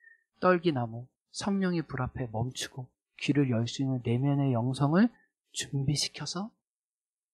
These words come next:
그에게 이스라엘 백성을 이끄는 과업을 맡기신 거예요.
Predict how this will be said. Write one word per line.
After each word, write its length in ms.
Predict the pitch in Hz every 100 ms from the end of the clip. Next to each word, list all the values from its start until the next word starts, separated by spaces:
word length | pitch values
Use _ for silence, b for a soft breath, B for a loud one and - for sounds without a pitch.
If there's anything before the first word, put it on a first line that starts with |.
| _ -
그에게 240 | - 120
이스라엘 520 | 113 117 139 127 127 -
백성을 500 | - - - 120 113
이끄는 540 | - 123 - 127 127 120 _ _
과업을 540 | - - - 131 143 180 - _ _
맡기신 440 | - - - - -
거예요. 180 | -